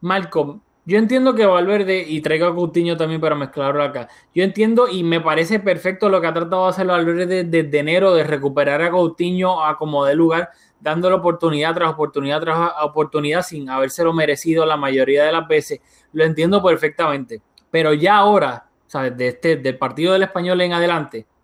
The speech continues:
ahora se va a deci-, se van a decidir los tres títulos por los cuales el, el Barça opta y los cuales, los, en las tres competencias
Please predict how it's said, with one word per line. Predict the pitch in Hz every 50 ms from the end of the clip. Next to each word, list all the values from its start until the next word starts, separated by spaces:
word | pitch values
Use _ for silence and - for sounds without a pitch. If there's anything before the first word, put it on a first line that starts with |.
| _ _
ahora | - 156 175 202 214 226
se | 214 - 220
va | 190 180 190
a | 202
deci-, | 208 202 208 226 196 160
se | - 175 165
van | 170 185
a | 208 208
decidir | 208 208 214 208 214 214
los | 214 196 165 -
tres | - 196 202 208
títulos | - 214 208 190 220 214 202 185 -
por | 180 170
los | 160 151 -
cuales | - 165 156 165 170 180
el, | 185 175 165 160
el | 160 160 156 151
Barça | 160 165 170 - 185 170
opta | 180 190 185 - - 208 202 160
y | 151 143 139 131 117 - -
los | 139 139 139 139 143 143 139 -
cuales, | - 156 165 180 190 175 156 151 -
los, | 160 151 147 139 - -
en | - 160 160
las | 151 147 -
tres | _ 202 233 247 240 -
competencias | - 214 202 208 220 208 226 233 220 - 220 196